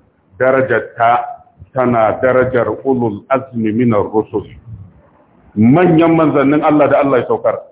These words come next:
Saboda haka sai ya ce, "Wa min hadha ikhtiyaruhu subhanahu." Saboda haka yasa da yake Allah ya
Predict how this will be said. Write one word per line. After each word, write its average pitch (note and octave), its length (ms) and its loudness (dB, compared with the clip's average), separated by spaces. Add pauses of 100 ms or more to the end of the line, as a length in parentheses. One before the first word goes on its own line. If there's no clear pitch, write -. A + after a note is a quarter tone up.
(1040)
Saboda C3 320 2
haka A2+ 160 -2
sai A#2+ 160 2
ya - 80 0
ce, A#2+ 80 0
"Wa A2+ 120 2
min B2 120 2
hadha C3 400 2
ikhtiyaruhu A#2+ 640 0
subhanahu." A2+ 880 -2 (320)
Saboda C3+ 320 2
haka C#3+ 240 0
yasa C#3 320 2 (1120)
da G#2+ 100 -2
yake D3 220 0
Allah C#3+ 560 2
ya B2+ 160 2